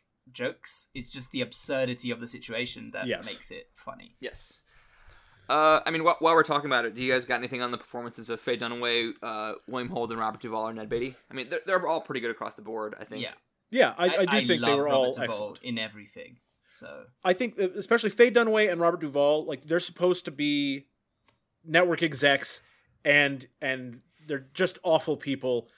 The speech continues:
Speaker 2: and they do
Speaker 1: Yep.
Speaker 2: such a great job being awful people. <laughs>
Speaker 3: They're, they're also both, and Ned Beatty also, th-, they're, all three of 'em are, are really going for it. They go
Speaker 2: Mm-hmm.
Speaker 3: really big.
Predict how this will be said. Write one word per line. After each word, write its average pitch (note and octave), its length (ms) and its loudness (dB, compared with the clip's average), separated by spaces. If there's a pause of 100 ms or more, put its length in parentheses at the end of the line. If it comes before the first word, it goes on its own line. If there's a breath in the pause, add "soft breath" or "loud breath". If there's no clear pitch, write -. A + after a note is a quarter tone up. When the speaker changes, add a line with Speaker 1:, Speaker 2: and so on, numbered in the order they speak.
(240 soft breath)
Speaker 2:
and C3+ 140 -2
they C#3 120 2
do D3 320 -4
Speaker 1:
Yep. D3 80 -2
Speaker 2:
such - 280 2
a D3+ 40 -2
great C3+ 300 0
job B2+ 300 0
being A#2+ 240 -4
awful A2+ 360 -8
people. - 420 -18 (160)
<laughs> - 480 2
Speaker 3:
They're, D#3 160 4
they're E3 220 6
also E3+ 300 6
both, B2+ 500 2
and D3+ 140 -4
Ned D#3 160 4
Beatty C#3 200 4
also, A#2+ 380 0
th-, A2+ 240 -6
they're, C3+ 260 -4
all E3+ 160 6
three E3 220 0
of C3+ 60 0
'em B2 100 -2
are, A2+ 180 -2
are A2 140 -10
really A#2+ 320 -2
going A2 360 -8
for C3 260 -4
it. C3+ 120 -6 (380)
They A#2+ 140 -6
go B2 160 -2
Speaker 2:
Mm-hmm. A#2 80 -2
Speaker 3:
really A#2+ 240 -2
big. A2 400 -2